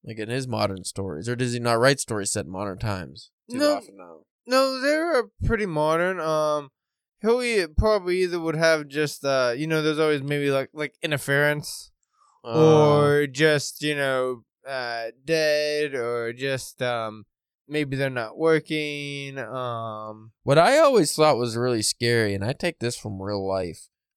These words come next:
Speaker 1: uh, like, people getting attacked by bears and stuff, and they're calling for help,
Speaker 2: Yeah.
Speaker 1: is not the interference, not the phone's dead, not any of that. The phone's working. They get in contact with somebody,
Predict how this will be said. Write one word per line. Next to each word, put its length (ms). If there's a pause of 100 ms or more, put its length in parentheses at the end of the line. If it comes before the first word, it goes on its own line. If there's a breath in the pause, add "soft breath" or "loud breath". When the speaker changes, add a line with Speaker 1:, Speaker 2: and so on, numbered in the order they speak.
Speaker 1:
uh, 160
like, 140
people 240
getting 200
attacked 340
by 120
bears 400
and 120
stuff, 300
and 80
they're 60
calling 360
for 180
help, 380
Speaker 2:
Yeah. 360
Speaker 1:
is 240
not 360
the 120
interference, 600
not 220
the 80
phone's 480
dead, 320
not 240
any 140
of 100
that. 180 (200)
The 60
phone's 360
working. 360 (260)
They 180
get 220
in 60
contact 580
with 120
somebody, 540